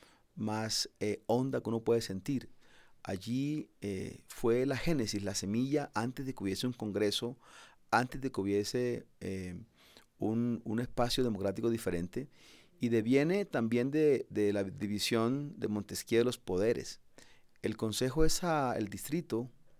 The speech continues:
lo que el congreso es a la nación. Es decir, el Consejo de Bogotá representa a los ciudadanos, al igual que, por supuesto, el alcalde, que también lo eligen,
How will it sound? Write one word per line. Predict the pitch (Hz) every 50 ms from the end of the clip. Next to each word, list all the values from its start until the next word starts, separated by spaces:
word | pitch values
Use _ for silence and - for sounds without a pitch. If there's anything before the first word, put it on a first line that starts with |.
| - - - -
lo | - 98 101 98
que | - - 104 101 98 92 - - - _ _ _
el | - 98 107
congreso | - 104 95 95 98 104 - 127
es | 123
a | 123
la | 113 101
nación. | 85 80 - 113 110 92 - - _ _ _ _ - - - - - - - - _
Es | _
decir, | - 98 - - 127
el | 123 117
Consejo | - 101 95 - - 104 120
de | 127 127
Bogotá | 123 117 104 95 90 - 101 101 104 110 120 151 - - - _ - _ _ _ _ _ _ _ _ _ _ _ -
representa | - 107 117 113 - - 98 - 117 113 113 113 - 143 143
a | - - 117
los | 107 98 -
ciudadanos, | - 104 101 98 95 95 95 104 127 165 175 - - _ _ _ _ _ _ _ -
al | 101 98 98
igual | 95 90 92 101 -
que, | - -
por | - - -
supuesto, | - - 90 - 101 101 - - 123
el | 117
alcalde, | 107 95 85 - 98 101 107 117 117
que | 113
también | - 95 90 90 90 92 104
lo | 113
eligen, | 120 123 113 - 117 117 117